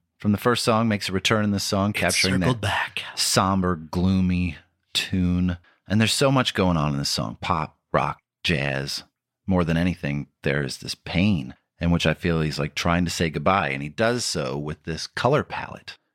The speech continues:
Speaker 1: Uh, more than any song in his catalog, he uses color to draw a picture. Black sail in a yellow sky.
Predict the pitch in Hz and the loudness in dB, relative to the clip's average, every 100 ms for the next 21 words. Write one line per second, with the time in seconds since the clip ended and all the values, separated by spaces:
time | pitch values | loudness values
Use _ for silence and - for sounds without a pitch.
0 | _ - 92 98 104 95 - 123 143 135 | _ -4 2 4 4 2 0 2 2 2
1 | - 120 107 107 101 87 - 87 80 67 | 0 2 2 2 0 -2 -4 -2 -2 -2
2 | 55 57 - _ _ _ _ _ 95 87 | -2 -4 -10 _ _ _ _ _ 0 2
3 | 85 - 98 85 78 76 76 76 - - | 0 0 2 2 0 0 0 0 -4 -6
4 | - - - _ _ - 95 92 - - | -8 -10 -20 _ _ 0 2 2 -2 -2
5 | 90 90 85 78 76 73 71 - - 57 | 0 0 0 -2 -4 -4 -4 -6 -6 -8
6 | 52 78 | -10 -14